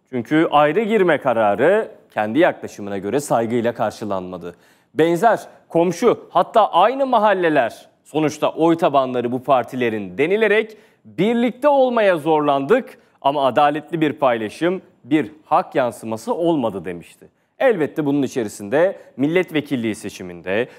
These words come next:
Cumhurbaşkanı Erdoğan'ın Cumhurbaşkanlığını kazandığı iki bin yirmi üç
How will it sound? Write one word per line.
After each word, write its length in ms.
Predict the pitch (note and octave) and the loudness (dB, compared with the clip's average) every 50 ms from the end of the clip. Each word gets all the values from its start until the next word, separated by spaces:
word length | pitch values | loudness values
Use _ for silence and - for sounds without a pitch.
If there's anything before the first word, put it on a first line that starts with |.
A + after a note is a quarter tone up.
| - A#2+ | -10 -4
Cumhurbaşkanı 600 | A#2 D3 F3+ G#3+ G#3 G3+ G#3 G3 - - G3+ G3 | -2 0 2 2 4 4 2 2 2 0 0 2
Erdoğan'ın 560 | G3 G3 G3+ G3 G3+ G3+ G3 G3 G3 F#3+ F3+ - - - _ - A2+ | 2 2 2 4 4 4 4 2 2 -2 -4 -6 -14 -20 _ -20 -10
Cumhurbaşkanlığını 1120 | G#2 B2 D#3 E3 D3+ D#3+ A3+ C#4+ D4 C4+ B3 G#3+ - - - F3+ D#3+ D#3 D3 C#3 C3 B2+ | -4 -2 0 0 2 2 2 2 2 2 2 0 0 -2 0 0 0 0 0 -2 -2 -2
kazandığı 680 | - C3+ A#2 G#2+ B2 A#2+ A#2+ A2+ G#2+ A#2+ A#2 A#2+ A#2+ - - - _ _ - | -4 -4 -4 0 0 0 0 0 -2 0 0 0 -2 -4 -8 -20 _ _ -20
iki 300 | G2+ A2+ - - D#3+ D3 | -20 -12 -8 -6 -2 0
bin 160 | D#3+ E3 D#3+ | 0 2 2
yirmi 260 | D3+ F3 E3 D#3+ E3 | 2 2 2 2 2
üç 260 | E3+ E3 D3 - - | 2 2 0 -2 -10